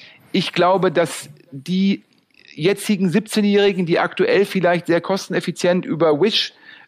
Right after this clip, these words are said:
irgendwas über ihr Handy einkaufen, wenn sie dann, keine Ahnung, äh, dann weiblich sind und dann irgendwann, keine Ahnung, Mitte dreißig sind und zwei kleine Kinder haben, dann, äh, nicht mehr bei Wish das kaufen, sondern dann halt bei Amazon bestellen.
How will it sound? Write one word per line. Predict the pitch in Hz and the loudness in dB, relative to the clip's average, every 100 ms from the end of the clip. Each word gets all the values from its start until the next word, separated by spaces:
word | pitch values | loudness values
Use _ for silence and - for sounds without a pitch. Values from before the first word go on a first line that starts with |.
| - | 0
irgendwas | 185 185 180 | 0 2 -2
über | 180 147 | -2 0
ihr | 151 151 | 0 0
Handy | 214 214 | 2 2
einkaufen, | - 185 196 180 185 185 185 - - - - | 2 0 0 0 0 -2 -4 -6 -20 -20 -12
wenn | 139 170 | -2 0
sie | 175 | 0
dann, | 175 175 180 - | 2 2 0 -2
keine | - 165 160 | -2 0 2
Ahnung, | 147 185 185 | 2 0 -2
äh, | - - - - - - | -4 -4 -4 -6 -12 -4
dann | 165 160 147 | -2 -2 0
weiblich | 175 208 196 | 0 0 0
sind | 190 190 | 0 0
und | 165 | 0
dann | 165 | 0
irgendwann, | 156 175 170 151 | 0 0 -2 -4
keine | - 165 | -4 -2
Ahnung, | 156 160 | 0 0
Mitte | 180 185 | -2 0
dreißig | 143 175 196 | 0 2 0
sind | 180 190 | -2 -4
und | 165 | -2
zwei | 180 | -4
kleine | 170 156 | -2 -2
Kinder | 143 214 208 | -2 0 0
haben, | 131 151 208 233 _ - - - - | 2 0 0 -4 _ -20 -20 -18 -4
dann, | 165 175 180 180 | 0 2 0 -2
äh, | - 165 160 - 151 | 2 2 2 0 0
nicht | 214 202 | 0 2
mehr | 208 170 | 2 4
bei | 165 151 | 2 2
Wish | 175 - - | 2 0 -2
das | 160 - | -4 -2
kaufen, | 160 185 196 196 | 0 0 0 -2
sondern | 175 180 175 160 | 0 0 0 2
dann | 160 180 | 0 2
halt | 175 175 | 0 0
bei | 151 139 | 0 2
Amazon | 156 143 127 | 2 0 -2
bestellen. | 113 - 101 - | -4 -2 -2 -2